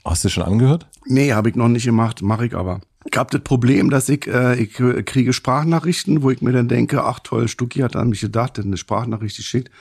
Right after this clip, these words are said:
Speaker 2: Und dann finde ich das toll, dann denke ich so, „Ach, so ein toller Typ“, und so freue ich mich, wenn ich den mal wieder sehe. Und höre mir dann die Sprachnachricht aber nicht an.
Speaker 1: Mhm.
Speaker 2: Und, äh, melde mich auch nicht zurück, dass ich sage, „Mensch, ist ja toll, dass du an mich gedacht hast.“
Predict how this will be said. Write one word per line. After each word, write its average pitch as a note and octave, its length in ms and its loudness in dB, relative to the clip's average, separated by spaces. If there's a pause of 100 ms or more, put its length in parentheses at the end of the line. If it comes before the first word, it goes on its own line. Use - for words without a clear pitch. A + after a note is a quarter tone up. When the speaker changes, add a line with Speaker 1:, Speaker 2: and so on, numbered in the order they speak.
(580)
Speaker 2:
Und A#2+ 240 2
dann B2 100 2
finde E3 240 2
ich - 60 -16
das - 120 -8
toll, C#3 260 2
dann A2 120 4
denke G#2 200 0
ich - 80 -12
so, G#2+ 180 2
„Ach, G#2+ 100 0
so A#2 120 -2
ein A2+ 80 2
toller G2+ 260 0
Typ“, - 260 0
und G#2 120 2
so G2+ 80 2
freue A2 260 0
ich - 80 -8
mich, G2 180 -4
wenn G2 100 2
ich F2+ 60 0
den G2+ 140 0
mal G2+ 160 2
wieder G2 180 0
sehe. G#2 300 0 (500)
Und A2 200 -6
höre C3 140 4
mir C#3 120 4
dann B2 120 0
die A2+ 100 -2
Sprachnachricht B2 600 -4
aber G#2+ 180 -2
nicht G2 200 -2
an. G2+ 200 -2 (520)
Speaker 1:
Mhm. F#2+ 460 2
Speaker 2:
Und, A2 320 2
äh, G2+ 220 2
melde A2+ 320 4
mich A2+ 160 2
auch G#2+ 80 0
nicht G#2 200 0
zurück, C3 260 0
dass F#2 180 0
ich F2+ 120 -8
sage, G2 260 -2
„Mensch, G2 200 -2
ist F#2+ 60 -2
ja F2+ 80 -4
toll, G2+ 200 -2
dass G2 140 -2
du F2+ 60 -6
an F#2 80 -2
mich F2+ 100 -6
gedacht - 340 -8
hast.“ - 260 -12